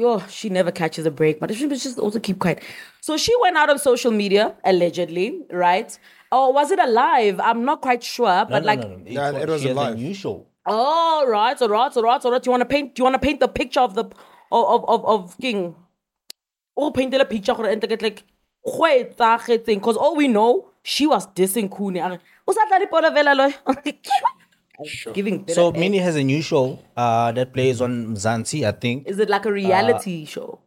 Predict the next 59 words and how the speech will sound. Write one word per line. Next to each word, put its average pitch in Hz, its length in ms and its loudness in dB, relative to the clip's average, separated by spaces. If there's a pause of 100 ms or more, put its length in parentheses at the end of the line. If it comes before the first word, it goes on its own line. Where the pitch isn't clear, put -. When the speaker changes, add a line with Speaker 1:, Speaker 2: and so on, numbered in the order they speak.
Speaker 2:
it's 135 240 0
a, 123 380 0
she's 131 240 -2
a 139 40 4
presenter 135 520 0
there, 104 180 0
so 120 160 0
Speaker 3:
Yeah, 113 160 4
I - 40 2
Speaker 2:
it's 110 120 -6
Speaker 3:
think 120 120 2
Speaker 2:
a 113 260 2
Speaker 3:
she's, 113 60 -8
she's 104 160 -10
the 101 60 -12
presenter 101 580 -6
and 90 380 -8 (120)
Speaker 1:
Okay. 202 260 -2
Speaker 2:
I 202 80 2
can't - 60 -6 (120)
Speaker 3:
Isn't, 165 180 4
isn't 262 240 -2
it 240 60 -6
like 175 280 0
a 131 260 2
sports - 680 -6 (100)
show 165 320 -2
or 170 80 -4
something? 165 260 -2
Speaker 2:
It 156 60 4
is 147 520 4 (280)
also 180 400 2
a 160 80 8
bit 143 180 0
of 147 160 2
entertainment. 139 720 -2
Speaker 3:
Yeah, 127 120 2
yeah, 120 120 0
Speaker 1:
Oh, 233 220 4
so 240 140 0
it's 226 100 -4
Speaker 3:
okay, 220 40 -2
Speaker 1:
like 208 160 2
a 226 40 0
Speaker 3:
okay. 202 80 -2
Speaker 1:
nice, 208 340 -2 (180)
Speaker 2:
Yeah, 139 340 2
yeah, 120 200 2
Speaker 1:
like 262 80 2
the 269 80 6
one 277 140 2
that 269 100 4
she 294 60 -4
Speaker 2:
okay. 262 80 4
Speaker 1:
was - 20 -2
doing 254 160 0
with 247 180 2
Lungile 208 560 0
Kgato. 214 200 0